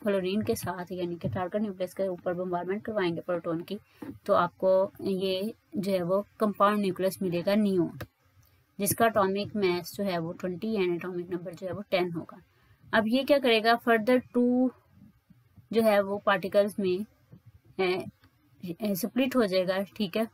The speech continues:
Break two हो जाएगा। तो वो आपके पास जो मिलेगा, एक तो आपको alpha particle मिलेगा helium, ठीक है, Helium का न्यूक्लियस मिलेगा, और second आपको यहाँ पे जो है,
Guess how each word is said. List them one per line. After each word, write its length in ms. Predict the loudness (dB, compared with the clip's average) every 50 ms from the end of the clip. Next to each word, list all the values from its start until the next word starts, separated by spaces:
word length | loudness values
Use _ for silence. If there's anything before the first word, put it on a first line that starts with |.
| -4 0
Break 220 | 0 0 0 0 0
two 80 | -2 0
हो 140 | 0 0 0
जाएगा। 260 | 0 0 0 0 -2 -2
तो 140 | -4 -8 -8
वो 120 | -2 2
आपके 240 | 2 2 0 -2 -6
पास 220 | -2 -2 -2 -2 -4
जो 80 | -6
मिलेगा, 320 | -4 -4 -4 -4 -2 -2 -2
एक 260 | -2 -2 -6 -6 -4 0
तो 60 | 0
आपको 260 | 0 0 0 -6 -6
alpha 380 | -4 -2 -4 -4 -4 -6 -8 -6
particle 400 | -4 -6 -6 -6 -6 -4 -4 -2
मिलेगा 320 | -2 -4 -4 -4 -4 -4 -4
helium, 480 | -4 -6 -8 -8 -8 -12 -10 -10 -10 -12 -10
ठीक 160 | -14 -10 -10
है, 80 | -10 -12 _ _ _ _ _ _ _ _ _ -20 -16 -6 -4
Helium 240 | -2 0 2 2 2
का 100 | 4 4
न्यूक्लियस 360 | 4 4 4 4 4 4 4
मिलेगा, 380 | 4 4 2 0 2 4 4
और 100 | 4 4
second 380 | 4 2 0 0 0 0 0 2
आपको 240 | 2 0 0 -2 -4
यहाँ 240 | -4 -2 -2 -2 -4 -4
पे 120 | -8 -8
जो 140 | -8 -8 -8
है, 220 | -6 -6 -8 -8